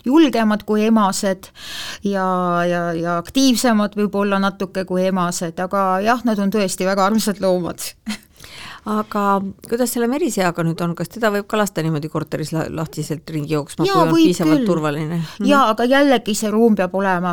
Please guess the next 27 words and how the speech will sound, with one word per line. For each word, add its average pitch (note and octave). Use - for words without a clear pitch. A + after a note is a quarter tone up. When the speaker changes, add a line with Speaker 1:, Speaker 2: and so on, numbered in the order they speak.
Speaker 1:
turvaline, A#3
et F#3+
tohi G#3
kuskil F#3
saadaval F3+
olla F3
neid E3+
igasuguseid, F3
äh, F3
toataimi A3
ja D#3+
juhtmeid, G#3+
sest F#3
me, G#3+
noh, G#3+
näriline A#3+
on C#4+
näriline. F3+
Nad F#3+
Speaker 2:
Mhm. G#3+
Speaker 1:
ongi A#3
sellepärast A#3+
sellise A#3+
nimega, B3
et A3
nad A#3
närivad. F3+